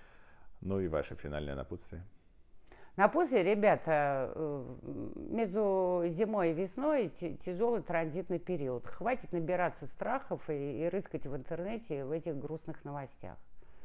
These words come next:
Speaker 2: Давайте, уходите во что-то хорошее и, и понимайте, что, ну, каждую минуту прожитую вы обратно не вернете. Поэтому давайте уже кайф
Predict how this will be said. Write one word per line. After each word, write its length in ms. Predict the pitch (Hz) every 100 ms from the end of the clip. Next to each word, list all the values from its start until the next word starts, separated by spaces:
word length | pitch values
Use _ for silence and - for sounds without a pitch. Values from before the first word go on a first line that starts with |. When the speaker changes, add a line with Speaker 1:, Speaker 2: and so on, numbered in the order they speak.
| - - - -
Speaker 2:
Давайте, 540 | 180 170 104 - 120
уходите 840 | 101 139 - 165 139 104 - 123 - - - - -
во 120 | 127
что-то 320 | - 131 123
хорошее 880 | - 151 202 254 - 139 127 - 65
и, 760 | 53 73 69 - - 143 160
и 40 | -
понимайте, 680 | - 151 160 143 123 - 117
что, 380 | - 151 139 127 - - - -
ну, 500 | - 160 165 147 - - - - - - - - - - - - - - - - - - - - - - - - - - -
каждую 400 | 190 170 139 156
минуту 360 | 170 240 302 160
прожитую 540 | 170 160 131 135 143
вы 120 | 147
обратно 360 | 208 151 160 175
не 140 | 170
вернете. 500 | 165 180 160 - - -
Поэтому 260 | 160 165 156
давайте 340 | 185 269 -
уже 140 | 123 117
кайф 320 | - 82